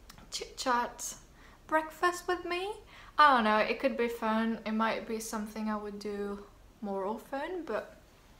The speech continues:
here we are. So today I just wanted to talk about journaling, manifesting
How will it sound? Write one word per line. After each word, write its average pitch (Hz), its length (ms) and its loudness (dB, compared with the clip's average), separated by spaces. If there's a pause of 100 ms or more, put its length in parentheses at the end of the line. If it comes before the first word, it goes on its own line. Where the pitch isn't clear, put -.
(580)
here 254 180 2
we 262 140 8
are. 302 320 8
So 240 760 0
today 294 460 4
I 220 160 0
just 247 180 -6
wanted 302 280 -6
to 254 100 -6
talk 214 360 -4
about 208 920 4
journaling, 254 760 2
manifesting 254 1080 0